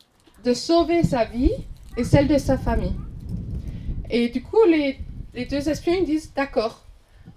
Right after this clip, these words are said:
mais alors tu vas mettre un petit cordon rouge à ta fenêtre, et puis, euh, seront sauvés quand viendra uniquement les gens qui seront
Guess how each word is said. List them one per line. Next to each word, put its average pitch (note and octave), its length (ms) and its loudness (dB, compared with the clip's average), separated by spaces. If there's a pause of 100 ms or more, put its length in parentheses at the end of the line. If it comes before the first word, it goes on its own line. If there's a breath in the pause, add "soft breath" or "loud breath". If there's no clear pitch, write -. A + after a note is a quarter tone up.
(440)
mais B3 120 -2
alors C4+ 200 0
tu D4+ 100 -8
vas D#4 140 2
mettre E4 300 0
un C#4 100 -2
petit E4 220 0
cordon D4+ 440 0
rouge D4+ 400 2 (320)
à A3 100 -4
ta G#3 220 -6
fenêtre, - 600 -2 (600 loud breath)
et C4 140 0
puis, D#4+ 480 4 (320)
euh, A#3 360 2 (340)
seront C#4 420 4
sauvés E4 520 2 (280)
quand A#3+ 180 -4
viendra C4 460 0 (160)
uniquement D#4 640 6
les C#4+ 160 0
gens B3+ 260 -4 (120)
qui - 100 -20
seront A#3+ 400 -6